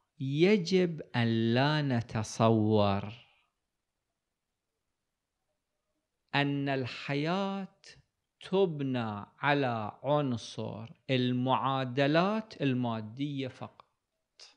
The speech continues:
واحد اللي كل حساباته حسابات مادية،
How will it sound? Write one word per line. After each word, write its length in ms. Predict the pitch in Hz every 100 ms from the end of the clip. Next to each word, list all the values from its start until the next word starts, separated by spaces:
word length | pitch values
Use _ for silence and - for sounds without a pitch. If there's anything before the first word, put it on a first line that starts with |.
| _ _ _ _ _ _ _ _ _ _ _ _ _ _ _ _ _ _ _ _ _ _ _ _ _ -
واحد 480 | 170 262 262 185 170
اللي 300 | 202 165 139
كل 520 | - - - 254 233
حساباته 1000 | - - 180 185 180 165 170 170 170 185
حسابات 920 | - 123 - 117 113 127 143 147 -
مادية، 1300 | 127 117 110 107 110 117 127 123 101 110 - 147 -